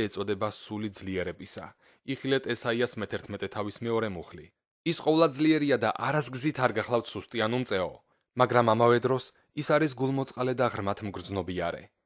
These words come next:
ის შეიძლება დამწუხრდეს ჩვენი სიტყვებით ან ქმედებებით. როგორი გასაოცარი ღმერთია. ნუ შეშფოთდებით, თუ გიჭირთ მისი ბუნების სრულად გაგება.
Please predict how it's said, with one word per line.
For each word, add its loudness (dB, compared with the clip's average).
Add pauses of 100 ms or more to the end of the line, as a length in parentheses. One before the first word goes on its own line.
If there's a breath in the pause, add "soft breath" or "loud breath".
(360)
ის 0
შეიძლება 2
დამწუხრდეს -2
ჩვენი -2
სიტყვებით -4
ან -4
ქმედებებით. -8 (520)
როგორი 4
გასაოცარი 0
ღმერთია. -8 (480)
ნუ 6
შეშფოთდებით, 2
თუ -6
გიჭირთ -2
მისი -4
ბუნების -4
სრულად 0
გაგება. -2